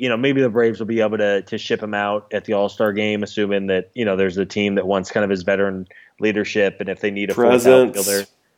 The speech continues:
Speaker 1: veteran presence, man, their, <laughs> their value will come, uh, come September and October. But,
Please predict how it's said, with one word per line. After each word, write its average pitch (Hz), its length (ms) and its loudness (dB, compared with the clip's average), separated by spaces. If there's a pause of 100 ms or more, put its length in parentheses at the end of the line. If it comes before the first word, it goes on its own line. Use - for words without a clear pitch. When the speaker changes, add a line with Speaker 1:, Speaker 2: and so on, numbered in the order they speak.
(140)
Speaker 1:
veteran 120 340 2
presence, 135 420 -2
man, 117 380 -4
their, 110 320 0 (200)
<laughs> - 180 -14
their 117 260 0
value 120 360 2
will 104 140 -6
come, 107 380 -6
uh, 101 280 -4
come 107 260 -6
September 107 440 -2
and 107 100 0
October. 98 600 -2
But, 87 280 -2